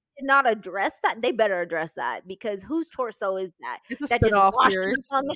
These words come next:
Speaker 1: shores,
Speaker 2: It's gonna be a
Speaker 1: like
Speaker 2: spin-off. Girlfriends Part Two, the torso.
Speaker 1: Right.
Speaker 2: <laughs> Torso.
Speaker 1: Fucking nuts.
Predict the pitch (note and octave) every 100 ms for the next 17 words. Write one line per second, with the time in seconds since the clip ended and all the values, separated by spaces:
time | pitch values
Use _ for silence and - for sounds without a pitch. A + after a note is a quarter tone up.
0 | - B3 F#3 E3 D#3 E3 - G#3+ G3+ D4
1 | C4+ - G#3 F#3+ F#3+ B3+ - G3 G#3 A3
2 | A3 - G#3+ F#3+ - F3 D#3+ F#3 - -
3 | F#3 E3 - D#3+ B3+ C4 C4 G#4+ - -
4 | - - - - F#4+ _ - - - B3+
5 | D#3+ D#3 E3+ E3+ C#3+ - -